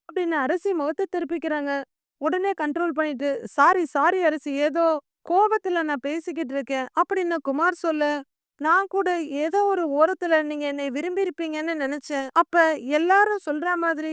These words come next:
என் குடும்பத்தை பழி வாங்குறதுக்காக தான் என்ன விரும்புற மாதிரி நடிச்சீங்களா?" அப்படின்னு அரசி கேட்டுடுறாங்க. "ஏய், இல்ல அரசி, நான் சொல்றது கொஞ்சம் புரிஞ்சுக்கோ" அப்படின்னு குமரவேல் சொல்ல,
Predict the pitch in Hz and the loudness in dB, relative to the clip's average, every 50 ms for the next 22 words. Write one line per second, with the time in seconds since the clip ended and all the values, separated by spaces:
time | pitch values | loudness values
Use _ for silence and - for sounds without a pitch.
0 | 302 294 294 294 262 - 294 311 381 392 403 - - 320 - - 262 285 339 370 | -4 -4 -4 -6 -6 -6 -4 -4 -2 -2 -2 0 0 0 0 0 -2 0 0 0
1 | 381 370 359 349 349 294 285 330 311 311 302 311 294 302 311 311 294 - _ _ | 0 0 0 0 -4 -4 -4 0 0 0 2 2 0 -2 -2 -4 -4 -8 _ _
2 | _ _ _ _ - 294 294 302 294 247 320 359 392 381 403 381 349 320 330 320 | _ _ _ _ -4 -2 -2 -2 -2 -2 -2 -2 0 2 2 2 2 2 2 0
3 | 320 320 294 262 262 294 - - 370 349 330 311 302 311 359 392 403 _ _ _ | 0 -2 -2 -2 -4 -4 -4 -6 -4 -4 -2 2 2 4 2 2 0 _ _ _
4 | - 339 - 370 349 339 320 311 285 254 269 302 - 381 311 - 311 311 254 320 | -10 -8 -4 -4 -2 0 2 2 2 2 2 0 -2 -4 -2 -2 -2 -2 -2 -2
5 | 320 311 311 311 302 294 294 294 294 294 320 359 403 403 381 320 254 247 254 285 | -4 0 0 0 0 2 0 -2 0 0 0 2 2 2 0 0 -2 -4 -2 0
6 | 339 359 392 427 403 349 330 294 - 302 311 320 311 294 285 285 - 311 330 330 | 0 2 2 2 2 2 0 -2 -4 -4 -4 -4 -2 -2 -2 -2 0 -2 -2 0
7 | 403 381 392 370 330 320 294 302 262 - 302 330 359 370 370 359 - 285 262 226 | 0 -2 -2 -2 -2 -2 -2 -2 -2 -2 -2 -2 -2 0 -2 -2 0 2 2 2
8 | 208 208 - 311 339 - 381 381 370 359 359 330 - 285 262 277 311 370 370 370 | 0 0 2 0 2 2 2 0 0 0 0 -2 -2 -2 -2 0 0 0 0 0
9 | 370 349 311 - 339 302 302 302 | 0 -2 0 0 0 0 2 2